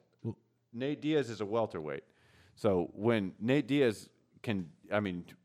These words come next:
Speaker 2: when Conor McGregor's knocking out a guy who weighs a hundred forty-five pounds naturally or a hundred fifty pounds naturally, he's throwing that left on him. It's a little bit different than a guy who weighs a hundred and eighty pounds
Speaker 1: Mm.
Speaker 2: naturally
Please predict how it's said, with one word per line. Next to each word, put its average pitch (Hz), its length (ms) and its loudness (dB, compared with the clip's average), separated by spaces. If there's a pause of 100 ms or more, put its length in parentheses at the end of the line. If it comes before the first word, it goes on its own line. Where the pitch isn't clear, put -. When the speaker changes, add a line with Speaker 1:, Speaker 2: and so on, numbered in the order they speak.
(680)
Speaker 2:
when 113 160 -4
Conor 160 360 6
McGregor's 123 380 4
knocking 120 340 6
out 110 140 6
a 107 40 4
guy 107 280 6
who 104 120 6
weighs 98 240 4
a 98 60 0
hundred 104 300 2
forty-five 101 560 4
pounds 95 300 0
naturally 95 460 0
or 82 120 2
a 87 40 -2
hundred 90 280 -4
fifty 101 320 -4
pounds 92 360 -4
naturally, 76 600 -2 (880)
he's 98 180 -8
throwing 107 320 2
that 87 180 -2
left 92 400 2
on 80 160 0
him. 80 180 -8 (420)
It's - 80 -8
a 107 40 6
little 131 280 10
bit 123 160 8
different 120 300 6
than 101 100 2
a 98 60 2
guy 95 180 6
who 95 100 4
weighs 90 220 2
a 95 40 -6
hundred 95 440 -2
and 82 80 -10 (140)
eighty 110 300 0
pounds 71 440 -10
Speaker 1:
Mm. 80 60 -8
Speaker 2:
naturally 73 680 -2